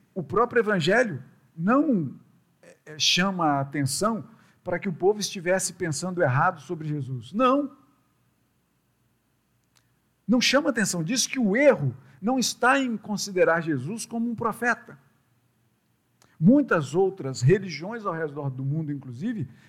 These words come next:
reconhecem Jesus como um profeta. Não como o Filho de Deus, mas como um profeta,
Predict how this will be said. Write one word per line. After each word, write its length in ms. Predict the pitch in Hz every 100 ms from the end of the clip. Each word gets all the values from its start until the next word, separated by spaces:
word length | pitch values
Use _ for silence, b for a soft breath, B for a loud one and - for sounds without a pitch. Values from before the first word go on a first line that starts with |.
| b
reconhecem 720 | 220 233 240 208 277 - 269
Jesus 380 | 220 156 220 -
como 440 | - 247 285 302 - _
um 280 | 233 262 330 _ b b
profeta. 640 | - 294 - 220 220 220 - _ _ _ _ _ _ _ _ _ b 190
Não 340 | 226 311 311
como 400 | 294 233 202 185
o 60 | 160
Filho 400 | - 170 143 139
de 100 | 127
Deus, 300 | 131 104 135
mas 180 | 233
como 240 | - 269 294
um 40 |
profeta, 520 | 277 262 220 196 196